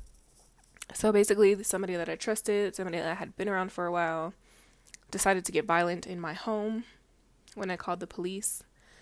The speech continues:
Um, after they showed up, I had bruises, I had scratches, I was breathing heavily. Um, I was about to pass out.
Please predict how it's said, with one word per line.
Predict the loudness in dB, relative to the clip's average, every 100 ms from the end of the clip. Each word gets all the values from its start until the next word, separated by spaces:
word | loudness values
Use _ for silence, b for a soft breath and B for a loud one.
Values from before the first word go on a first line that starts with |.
| b b b -8
Um, | -6 -6 -10
after | -12 -8
they | -8 -6
showed | -4 -4
up, | -4
I | -4
had | -4 -4 -10 -2
bruises, | -2 0 -2 -4 -6
I |
had | -10 -8
scratches, | -4 -4 -4 -8 -8 -8
I | -8
was | -8
breathing | -8 -6 -6 -6
heavily. | -10 -8 -6 -4 -4 -4 -6 _ _
Um, | -10 -8 -10 -10
I | -6
was | -6 -6
about | -6 -8 -10
to |
pass | -14 -12 -10 -10
out. | -10 -12